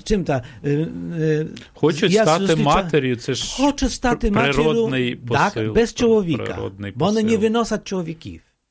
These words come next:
Speaker 1: Вона є феміністка, хоче стати матір'ю.
Speaker 2: А якщо хоче
Speaker 1: І
Speaker 2: чоловіка, але
Speaker 1: лі-, л-, і
Speaker 2: чоловіки
Speaker 1: чинить,
Speaker 2: її не
Speaker 1: і
Speaker 2: хочуть?
Speaker 1: чуні-, і чинить, е, ту дитину калікою зразу в моменті народження, бо є без батька.
Speaker 2: А якщо от ще такий випадок, що, наприклад,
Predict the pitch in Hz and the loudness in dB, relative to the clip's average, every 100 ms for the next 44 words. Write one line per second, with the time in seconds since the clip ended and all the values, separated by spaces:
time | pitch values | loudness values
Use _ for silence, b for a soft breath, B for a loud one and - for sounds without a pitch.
0 | _ _ 165 226 220 - 214 202 151 110 | _ _ 0 2 0 0 0 2 2 0
1 | - - 95 - 214 220 196 - 180 165 | -4 -12 -12 -6 -4 -2 -4 -4 -6 -4
2 | 143 113 104 87 82 _ _ _ _ _ | -4 -6 -8 -16 -20 _ _ _ _ _
3 | _ - 101 107 - 110 107 92 101 - | _ -2 0 0 0 0 0 0 -2 -2
4 | - 196 165 - 220 180 165 214 - 165 | 2 2 2 -2 0 2 4 4 2 -2
5 | 165 165 151 131 208 226 220 240 123 113 | -4 0 2 4 4 2 2 2 2 -2
6 | 110 101 147 101 95 147 156 160 190 - | -2 -4 -4 -6 -2 2 2 2 -2 0
7 | 135 - 147 147 196 262 - _ _ 131 | -2 0 0 0 -2 -6 -12 _ _ -10
8 | 127 131 - 120 165 139 127 170 160 - | -8 -8 -10 -8 -4 -4 -4 -6 -8 -4
9 | 180 196 202 - 120 104 85 - 131 160 | 0 2 2 0 -2 -2 -6 -6 0 0
10 | 170 160 139 143 139 135 131 139 127 127 | 0 -2 -2 -2 -4 -4 -4 -4 -4 -6
11 | 123 B _ 135 127 113 101 214 170 147 | -8 B _ 0 2 0 0 0 2 -2
12 | - - 87 - _ _ _ _ 113 113 | -2 -8 -14 -14 _ _ _ _ -2 2
13 | 143 131 113 107 101 113 107 101 101 92 | 2 2 0 -2 -2 0 0 0 0 0
14 | - - 90 87 85 87 - 85 | 0 0 0 0 -2 -4 -4 -6